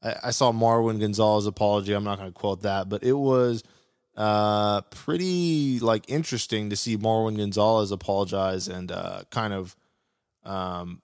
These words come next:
you know, he was really the first one to own up to it, and it's kinda sad. Um, you know, everyone see, everyone's seen that video of, uh,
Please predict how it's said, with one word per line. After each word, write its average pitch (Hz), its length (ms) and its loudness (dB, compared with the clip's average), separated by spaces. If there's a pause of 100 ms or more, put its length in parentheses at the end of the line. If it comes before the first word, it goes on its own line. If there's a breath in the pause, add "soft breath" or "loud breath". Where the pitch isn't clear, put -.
(480)
you 127 160 -2
know, 120 60 2
he 135 120 2
was 156 140 0
really 202 180 0
the 139 100 -2
first - 280 -2
one 143 100 -2
to 107 60 -4
own 117 140 0
up 131 160 0
to 110 120 0
it, 101 80 0
and 98 120 -6
it's 92 120 -8
kinda 165 220 -2
sad. 104 460 -2 (180)
Um, 78 540 -10 (560)
you 110 120 -8
know, 98 100 -4
everyone 113 260 0
see, 123 280 -2
everyone's 127 320 0
seen 127 160 -2
that 107 140 0
video 107 440 2
of, 101 160 -2
uh, 101 300 4